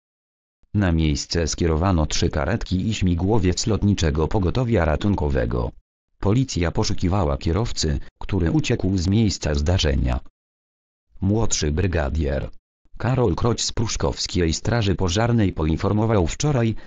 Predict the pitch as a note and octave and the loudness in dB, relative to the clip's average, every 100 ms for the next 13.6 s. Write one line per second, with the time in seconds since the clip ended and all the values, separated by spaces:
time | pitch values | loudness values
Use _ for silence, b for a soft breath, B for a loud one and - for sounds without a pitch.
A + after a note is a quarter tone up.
0 | - D#2 D2 - B2 - D#2+ - C#3+ - | -6 -2 -2 0 -2 -2 -2 -2 -2 -2
1 | F2 D2+ D2 - - G#2+ A#2 F#2 D#2+ - | 0 0 -2 -6 -4 -2 2 2 2 0
2 | D2 D2+ E2 D#2+ D2+ E2 D2 D2+ D2 C#2+ | 0 2 2 2 0 0 0 0 0 0
3 | C2+ D#2+ G2+ C#3+ B2 G#2 - - - - | 0 0 0 -2 -2 -2 -4 -14 -4 0
4 | D#2 F2 G2+ G#2+ F2 C#2+ D2 D2+ F2+ E2 | 0 0 0 0 0 0 0 0 2 2
5 | - A2 G#2 G2+ F2 G#2+ - - D2+ E2+ | 2 2 2 2 0 0 -2 -2 0 2
6 | D2+ C#2+ D2 D2 - F2+ F2 F2 D#2+ - | 2 0 -2 -2 -2 0 0 0 0 0
7 | F2+ F2+ A2+ G2+ D2+ F2+ F2 F2 G#2+ D2 | 0 0 0 0 0 0 0 0 0 0
8 | - - - G#2 F#2+ E2 G#2+ E2 D#2 D2 | -4 -6 -2 0 2 2 2 2 0 2
9 | E2 D#2+ D2+ F2 - F2 E2 F2 G2+ F#2+ | 2 2 0 -2 -2 -2 0 2 2 2
10 | F2+ A#2+ F#2 D2 F#2 D#2+ F#2 D#2 E2 D#2 | 0 -2 -2 0 0 0 0 0 2 2
11 | C#2 E2+ E2 - - E2 - E2+ D#2+ D2+ | 0 0 0 -2 -2 -2 2 2 2 0
12 | G#2 A#2+ - - G2 G#2 - - - - | 0 0 -2 -2 0 0 0 -2 -2 -2
13 | C#2 - - C2+ A#1 | -2 -2 -4 -2 -2